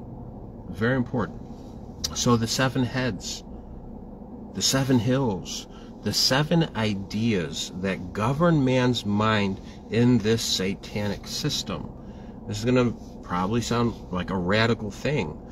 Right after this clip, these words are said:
but these are seven main philosophies that humanity uses either to worship God or not to worship God, right? And this is seven heads, seven hills, seven ideas.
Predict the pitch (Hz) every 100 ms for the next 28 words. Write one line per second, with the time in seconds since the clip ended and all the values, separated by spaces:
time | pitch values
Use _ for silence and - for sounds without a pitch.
0 | - - - - 147 127 92 - - -
1 | 131 147 160 156 127 110 117 135 135 -
2 | 113 101 98 117 117 - - 101 80 -
3 | - - - - - 101 - - 110 98
4 | 123 156 160 - 120 95 98 117 190 254
5 | 208 110 78 - - - - - - -
6 | - - 139 151 143 - 113 110 151 -
7 | - 131 135 139 120 117 135 - - 113
8 | 87 82 - - 78 - - - - -
9 | - - - 104 139 - - - - 104
10 | 127 123 - - - - - - - -
11 | - - 127 139 170 135 120 120 131 -
12 | - - - 113 131 151 123 110 107 -
13 | - - 147 160 135 120 98 107 104 82
14 | 80 -